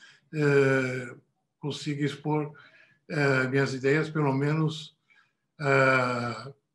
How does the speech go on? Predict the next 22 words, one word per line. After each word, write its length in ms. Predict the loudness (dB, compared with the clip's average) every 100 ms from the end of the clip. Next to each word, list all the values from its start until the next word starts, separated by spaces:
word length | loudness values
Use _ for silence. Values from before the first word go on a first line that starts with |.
| _ _ _
numa 280 | -8 -4 -2
visão 360 | -2 0 0 0
panorâmica, 680 | 0 2 4 2 0 2 4
e 80 |
no 80 | 4
momento 360 | 4 2 0 -2
seguinte 420 | -4 -4 -4 -6
das 200 | -10 -8
perguntas, 720 | -6 -4 -4 -6 -6 -8 -10 -20 -20 -6
teremos 380 | 2 4 2 0
condições 960 | -2 -4 -4 -4 0 2 0 -2 -10 -18 -20 _ -6
de 140 | -2
expandir 800 | -2 0 0 0 -2 -2 -2 -6 -16 _ _ _ _ _
e 60 | -6
aprofundar 680 | -2 -4 -2 0 2 2 0
essas 400 | -2 -4 -6 -10
e 60 | -10
outras 260 | -10 -12
questões. 640 | -10 -10 -10 -18 -18 -20 _ _ -20 -20 -14 -10
Em 80 |
primeiro 340 | -4 2 4 4
lugar, 600 | 2 2 0 0 -4